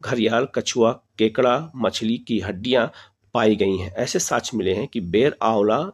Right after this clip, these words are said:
जामुन, खजूर और कई तरह की रस भरियां एकत्र की जाती थीं।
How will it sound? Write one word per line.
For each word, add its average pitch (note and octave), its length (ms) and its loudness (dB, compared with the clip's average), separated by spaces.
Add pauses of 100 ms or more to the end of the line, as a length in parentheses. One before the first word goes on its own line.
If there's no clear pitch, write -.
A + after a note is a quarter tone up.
(100)
जामुन, A#2 520 0
खजूर B2 360 -4 (120)
और A2+ 260 2
कई A#2+ 260 0 (380)
तरह C3+ 140 4
की D3+ 280 -4 (400)
रस B2+ 200 0
भरियां G#2+ 480 0
एकत्र C3 400 -2
की G#2+ 180 -14
जाती A2+ 500 -4 (260)
थीं। A2+ 180 0